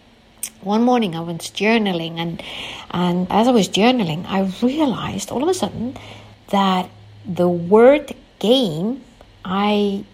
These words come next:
had translated from the Icelandic word leika sér, or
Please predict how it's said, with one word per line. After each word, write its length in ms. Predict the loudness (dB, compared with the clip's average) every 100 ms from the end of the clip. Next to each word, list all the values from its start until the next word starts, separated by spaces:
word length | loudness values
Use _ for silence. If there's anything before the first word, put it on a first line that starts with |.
| -14
had 260 | -6 -6 -6
translated 800 | -6 -4 -4 0 0 0 -2 -6
from 440 | -6 -4 -4 -4 -6
the 320 | -2 -2 -4 -8
Icelandic 480 | -8 -8 -4 -4 -4 -6 -2
word 260 | 0 -2 -6 -18 -20 -20 -8
leika 480 | -4 2 4 2 0
sér, 480 | -8 -6 -4 -4 -4
or 300 | -4 -2 -2